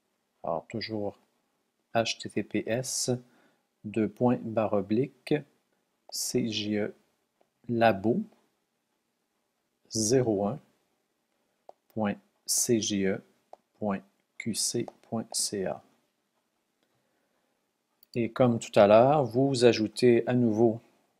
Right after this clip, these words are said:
votre identifiant personnel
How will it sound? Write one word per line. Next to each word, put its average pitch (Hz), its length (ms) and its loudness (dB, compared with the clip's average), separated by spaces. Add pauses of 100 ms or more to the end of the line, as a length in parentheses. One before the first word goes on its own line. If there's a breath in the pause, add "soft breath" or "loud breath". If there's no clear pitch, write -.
(300)
votre 104 680 -2 (720)
identifiant 113 600 -4
personnel 95 640 -4